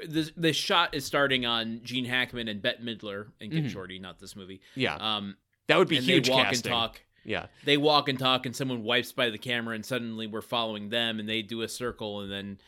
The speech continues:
Speaker 1: we end up, uh, you know, kind of on a crane going, you know, far and away, and, uh, we see in the background that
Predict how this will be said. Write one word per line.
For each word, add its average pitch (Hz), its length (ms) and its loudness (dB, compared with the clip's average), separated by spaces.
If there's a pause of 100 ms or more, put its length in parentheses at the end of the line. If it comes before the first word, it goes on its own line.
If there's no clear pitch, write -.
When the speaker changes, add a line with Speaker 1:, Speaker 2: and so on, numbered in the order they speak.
(280)
Speaker 1:
we 120 200 0
end 113 200 2
up, 110 260 0
uh, 104 300 2
you 113 80 -10
know, 101 120 -2
kind 110 220 -2
of 104 80 -6
on 101 140 -2
a 98 60 -4
crane 131 640 0 (400)
going, 123 420 0
you 117 100 -6
know, 104 160 -4
far 120 360 -2
and 113 80 -4
away, 107 540 0 (480)
and, 104 400 0
uh, 95 380 -2 (260)
we 143 180 -4
see 139 220 2
in 123 60 2
the 113 80 -4
background 113 500 2
that 107 240 -2